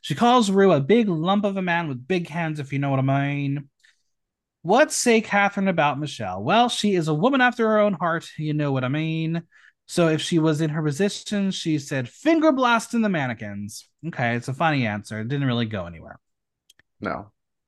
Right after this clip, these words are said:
Speaker 1: Now, we're about to answer the Graham question, but Catherine Tate has changed characters, and I was like, "Still no one Lauren Cooper." But she goes, "Who, dear me, dear change, dear, yes, dear, it's Derek who has to be very careful when he puts in his mouth."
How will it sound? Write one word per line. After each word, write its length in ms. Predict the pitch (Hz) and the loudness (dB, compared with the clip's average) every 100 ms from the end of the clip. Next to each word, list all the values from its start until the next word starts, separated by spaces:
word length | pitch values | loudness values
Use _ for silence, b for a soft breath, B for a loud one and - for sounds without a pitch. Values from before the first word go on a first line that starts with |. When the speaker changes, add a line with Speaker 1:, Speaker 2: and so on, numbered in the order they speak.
| _ | _
Speaker 1:
Now, 320 | 151 156 143 135 | 0 0 -2 -4
we're 260 | 175 214 | 2 4
about 300 | 254 220 214 | 6 6 4
to 120 | 220 | 0
answer 320 | 185 165 - 160 | -2 -2 -2 -4
the 80 | |
Graham 340 | 151 151 151 156 | 0 0 0 -2
question, 440 | 147 139 135 143 | -4 -6 -4 -2
but 140 | 135 127 | -2 -2
Catherine 340 | 185 190 220 | -2 -2 -4
Tate 180 | - 175 | -4 -6
has 140 | 160 139 | -6 -8
changed 340 | - 143 135 | -6 -6 -2
characters, 420 | 196 190 - 180 | 0 0 0 -2
and 100 | 156 | -2
I 20 | |
was 80 | 143 | -4
like, 140 | 143 135 _ | -4 -8 _
"Still 580 | - - - - 302 359 | -16 -8 -8 0 2 4
no 280 | 339 285 269 | 6 6 6
one 220 | 247 226 226 | 6 2 4
Lauren 300 | 220 208 180 | 4 4 2
Cooper." 580 | 165 151 135 120 113 b b b b _ _ _ | 0 0 0 -2 -4 b b b b _ _ _
But 180 | 143 113 | -2 -2
she 420 | - - - 135 | -4 -10 -2 0
goes, 380 | 127 123 120 117 | 2 0 0 -2
"Who, 240 | - 240 226 | 2 4 4
dear 180 | 240 | 4
me, 220 | 233 214 208 | 4 2 4
dear 180 | 202 | 2
change, 280 | 208 190 190 | 2 -2 -2
dear, 140 | 190 220 | 0 0
yes, 280 | 226 247 - | 0 -2 -2
dear, 220 | 151 147 | -4 -2
it's 140 | 143 | -4
Derek 340 | 139 214 226 226 | -2 0 -2 -2
who 160 | 175 | -4
has 340 | 151 156 139 135 - | -4 -8 -10 -14 -8
to 60 | |
be 140 | 147 139 | -2 0
very 400 | 131 226 359 392 | 2 2 4 2
careful 720 | 381 370 370 359 233 143 135 | 4 2 4 2 2 2 0
when 120 | 131 | -2
he 60 | 131 | -4
puts 200 | 127 120 | -6 -6
in 60 | |
his 120 | 117 117 | -6 -2
mouth." 380 | 120 104 95 | -2 -2 -6